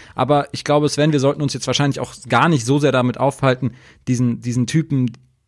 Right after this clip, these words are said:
als, als, ähm, psychisch krank darzustellen, weil das war er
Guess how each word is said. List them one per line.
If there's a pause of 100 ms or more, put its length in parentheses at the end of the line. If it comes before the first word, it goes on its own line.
(200)
als,
als,
ähm,
psychisch
krank
darzustellen,
weil
das
war
er